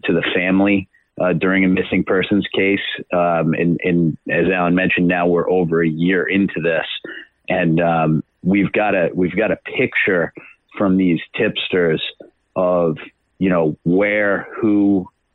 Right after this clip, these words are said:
why, um, what was transpiring on the sixth. Um, we, we've got a picture beginning to be painted, but there are obviously a lot of gaps that need to be followed up by law enforcement.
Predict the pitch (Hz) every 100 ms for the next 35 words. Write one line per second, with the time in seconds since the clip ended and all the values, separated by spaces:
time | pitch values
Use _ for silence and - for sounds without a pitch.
0 | - 87 92 92 92 95 95 95 _ _
1 | - _ _ 92 87 87 87 85 - 104
2 | 101 101 95 - 104 92 85 - 92 95
3 | 95 101 95 92 98 101 95 - - 104
4 | - - - - - - 92 85 82 82
5 | 78 98 - 85 87 95 92 - 104 -
6 | - 104 - 87 98 90 87 117 113 95
7 | 90 90 82 - 104 98 80 76 85 92
8 | 87 90 101 98 92 92 85 90 90 82
9 | 76 85 85 80 - - - - - _
10 | 98 - 92 95 87 87 85 - 95 90
11 | 90 85 90 - 85 82 82 78 80 73
12 | 80 73 - -